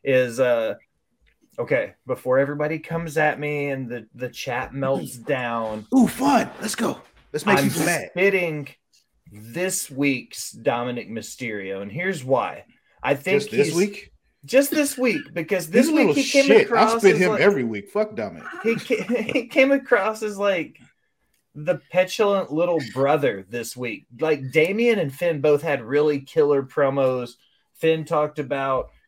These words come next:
Speaker 1: Cody being on his coattails and stealing from him.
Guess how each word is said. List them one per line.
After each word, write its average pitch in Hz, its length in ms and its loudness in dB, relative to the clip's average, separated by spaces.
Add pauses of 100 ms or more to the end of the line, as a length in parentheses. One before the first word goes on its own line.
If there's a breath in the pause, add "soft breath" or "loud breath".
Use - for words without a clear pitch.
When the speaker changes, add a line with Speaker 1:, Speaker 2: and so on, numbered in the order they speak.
Speaker 1:
Cody 151 420 4
being 143 380 -4
on 143 100 -4
his 135 160 -6
coattails 139 720 0
and 127 120 -10
stealing 147 520 -2
from 139 320 -4
him. 135 480 -6